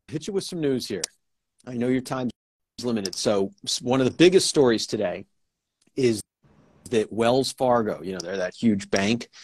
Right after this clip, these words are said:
they agreed to a three point seven billion with a B settlement for all that stuff that went on in the last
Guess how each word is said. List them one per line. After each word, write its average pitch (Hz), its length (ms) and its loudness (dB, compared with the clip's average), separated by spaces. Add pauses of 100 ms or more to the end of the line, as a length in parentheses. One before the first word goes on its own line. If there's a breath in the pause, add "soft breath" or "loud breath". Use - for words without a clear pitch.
(440 loud breath)
they 127 180 8
agreed 135 480 6
to 117 140 0
a 92 60 0
three 165 640 2 (120)
point 151 480 -4
seven 160 920 2 (300)
billion 117 560 8
with 107 180 2
a 151 40 4 (160)
B 95 440 4 (460)
settlement 120 640 2 (120)
for - 180 -10
all 113 200 -2
that 135 200 -2
stuff - 380 -2
that - 160 -8
went 110 160 -4
on 107 340 -4
in 101 80 -4
the 92 100 -6
last 98 500 -2